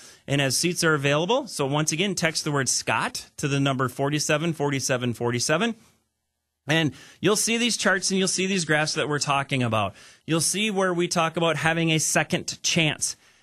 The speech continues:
having a second chance to, you know, get into the markets, to get out of the markets.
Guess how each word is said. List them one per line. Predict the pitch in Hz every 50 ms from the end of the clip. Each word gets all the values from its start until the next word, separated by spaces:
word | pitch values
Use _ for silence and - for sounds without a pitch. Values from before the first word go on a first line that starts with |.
| _ _
having | - 151 151 147 156 156
a | 156 143
second | - - 170 156 160 160 147
chance | - - 165 156 160 156 147 - - -
to, | - 160 160 160 156 147 - -
you | - 131
know, | 151 147 127
get | 117 110 165 170 160
into | - 151 170 185 175
the | 160 156
markets, | 143 120 113 101 - 120 -
to | - 139
get | 131 143 151
out | 147 151 156 147
of | 139 127
the | 131
markets. | 123 117 104 107 - 117 - -